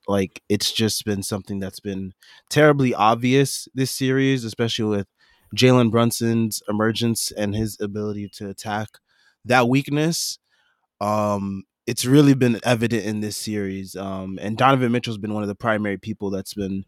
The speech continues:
getting exposed and leaving Rudy down low to, um,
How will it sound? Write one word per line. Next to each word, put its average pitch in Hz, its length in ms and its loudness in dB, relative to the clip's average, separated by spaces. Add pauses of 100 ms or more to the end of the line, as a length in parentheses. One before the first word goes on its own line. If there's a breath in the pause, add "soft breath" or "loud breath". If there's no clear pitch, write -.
(260 loud breath)
getting 104 220 2
exposed 98 680 2
and 92 300 -4 (420 soft breath)
leaving 104 400 4
Rudy 104 300 2
down 95 300 0
low 95 220 0
to, 98 240 -6
um, 92 440 -10